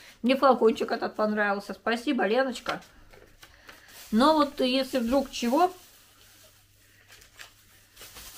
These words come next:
он на каждый день. На второй день он уже не такой пышный,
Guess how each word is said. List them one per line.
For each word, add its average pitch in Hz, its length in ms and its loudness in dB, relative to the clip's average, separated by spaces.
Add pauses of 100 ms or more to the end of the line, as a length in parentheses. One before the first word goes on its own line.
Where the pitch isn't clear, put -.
(880)
он 294 400 0 (840)
на 240 500 0
каждый 240 400 -2
день. 190 220 -10 (1900)
На 269 140 6
второй 320 380 8
день 330 240 4
он 285 100 2
уже 269 400 4
не 262 160 0
такой 247 320 0
пышный, 185 480 -10